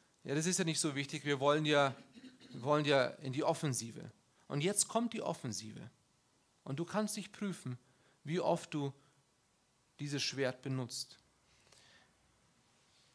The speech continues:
Im Al-, Alten Testament sehen wir das in Jesaja neunundvierzig, Vers zwei.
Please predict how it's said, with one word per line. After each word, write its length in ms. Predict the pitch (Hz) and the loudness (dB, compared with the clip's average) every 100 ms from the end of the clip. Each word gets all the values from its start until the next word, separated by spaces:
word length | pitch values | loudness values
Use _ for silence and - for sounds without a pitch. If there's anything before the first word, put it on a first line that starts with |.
| _ _ _ | _ _ _
Im 160 | - 123 | 0 6
Al-, 260 | 170 185 | 8 6
Alten 320 | - 175 196 185 | 6 4 4 2
Testament 520 | 190 - 185 208 180 | 4 6 6 4 4
sehen 260 | 147 185 | 4 6
wir 60 | 175 | 6
das 180 | 175 175 | 6 6
in 320 | 160 160 - | 4 2 -2
Jesaja 520 | 131 143 143 143 165 | 0 4 8 8 8
neunundvierzig, 760 | 156 156 190 180 190 185 170 - | 8 6 4 2 0 -2 -2 2
Vers 320 | 151 127 - | 2 2 0
zwei. 420 | 131 147 165 208 | 4 8 8 6